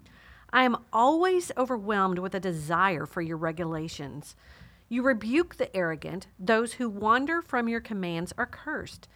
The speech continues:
Don't let them scorn and insult me, for I have obeyed your laws. Even princes sit and speak against me, but I will meditate on your decrees. Your laws please me. They give me wise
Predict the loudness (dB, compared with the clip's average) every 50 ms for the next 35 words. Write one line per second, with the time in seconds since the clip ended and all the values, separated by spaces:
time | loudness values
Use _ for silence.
0 | -20 -20 -20 -20 -16 -12 -10 -4 0 2 2 2 2 0 -2 -4 -4 -2 -2 -2
1 | -2 -2 -4 -6 -10 -12 -8 -6 -4 -2 -2 -2 -2 -2 -2 -2 -2 -2 -2 -4
2 | -6 -8 -8 -4 -4 -4 -4 -4 -4 -4 -4 -4 -6 -10 -12 -8 -4 -2 0 0
3 | 0 0 -2 -4 -4 -4 -2 -2 -2 -2 -2 -4 -4 -4 -4 -6 -8 -6 -6 -6
4 | -4 -4 -2 0 2 2 2 0 -2 -6 -10 -14 -20 _ _ -20 -20 -20 -20 -20
5 | -16 -10 -6 -4 -2 0 0 -2 -2 -4 -6 -6 -6 -6 -6 -6 -8 -8 -8 -10
6 | -8 -6 -4 -4 -4 -6 -8 -10 -8 -10 -12 -14 -12 -12 -10 -10 -10 -8 -4 -4
7 | -4 -4 -4 -8 -8 -6 -4 -4 -6 -8 -12 -16 -20 -20 -20 -20 -20 _ _ _
8 | -8 -4 -2 0 2 2 2 2 2 2 2 0 0 -2 -2 -6 -6 -6 -6 -6
9 | -6 -8 -6 -8 -8 -10 -12 -14 -12 -10 -8 -8 -8 -8 -10 -14 -16 -20 -20 _
10 | _ _ -18 -8 -6 -2 -2 0 0 2 2 4 4 4 2 0 -4 -12 -18 -14
11 | -10 -8 -4 -4 -4 -4 -4 -6 -6 -4 -4 -4 -6 -10 -12 -14 -20 _ _ -16
12 | -8 -4 -2 -2 -2 -2 -2 -4 -2 -2 -2 -2 -2 -2 -4 -6 -6 -2 0 0
13 | 2 2 0 -2 -4 -6 -8 -10 -14